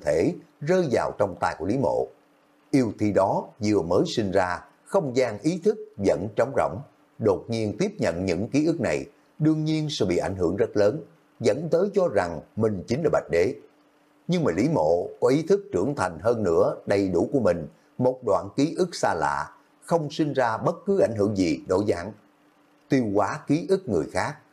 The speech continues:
với hắn mà nói đã không phải là lần đầu tiên. Có Thiên Quyển Thượng Nhân ở trước, Lý Mộ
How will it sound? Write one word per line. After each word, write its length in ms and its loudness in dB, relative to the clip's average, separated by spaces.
với 300 2
hắn 140 -6
mà 80 -2
nói 340 0
đã 340 -2
không 200 -4
phải 120 0
là 100 2
lần 240 -2
đầu 240 0
tiên. 220 -2
Có 180 2
Thiên 220 0
Quyển 280 0
Thượng 260 0
Nhân 280 0
ở 220 0
trước, 160 2
Lý 280 0
Mộ 320 2